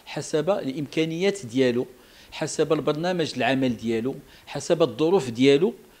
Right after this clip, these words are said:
هو النوم. لأن النوم تيش-، تيشكل واحد الذريعة قوية للتوازن الصحي والفكري والنفسي للإنسان. إذن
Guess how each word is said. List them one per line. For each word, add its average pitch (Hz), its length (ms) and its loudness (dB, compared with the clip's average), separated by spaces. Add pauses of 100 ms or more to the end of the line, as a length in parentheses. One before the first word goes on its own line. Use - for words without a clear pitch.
(100)
هو 117 180 0
النوم. 120 440 0 (540)
لأن 113 280 -6
النوم 135 340 -2
تيش-، - 460 -10
تيشكل - 520 -6
واحد 123 320 -2 (480)
الذريعة 120 600 -2
قوية 180 560 0
للتوازن 131 840 2 (480)
الصحي - 640 -4 (420)
والفكري 190 720 -4 (240)
والنفسي 170 480 -2
للإنسان. 104 580 -6 (640)
إذن 127 320 -2